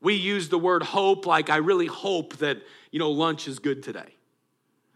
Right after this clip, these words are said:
I really hope that I get a raise at work this next year.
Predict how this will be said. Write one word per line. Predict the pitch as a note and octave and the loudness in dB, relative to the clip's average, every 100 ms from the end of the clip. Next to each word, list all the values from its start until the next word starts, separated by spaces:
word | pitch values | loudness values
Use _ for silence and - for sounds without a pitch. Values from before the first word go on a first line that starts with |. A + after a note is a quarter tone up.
| - | 2
I | D#3+ | 4
really | F#3 G#3 F#3+ | 6 6 4
hope | D#3 - A3 F3 D#3 | 2 0 2 2 -2
that | D#3 | -2
I | D#3 | 0
get | D#3+ | 0
a | D#3 | -2
raise | D3 E3+ F3 D#3+ C#3+ | 0 2 4 4 2
at | C3 B2+ | -4 -4
work | D#3+ D#3 - | -4 -4 -6
this | C3 - | -12 -10
next | G#2+ - - | -14 -14 -16
year. | G2 - | -18 -18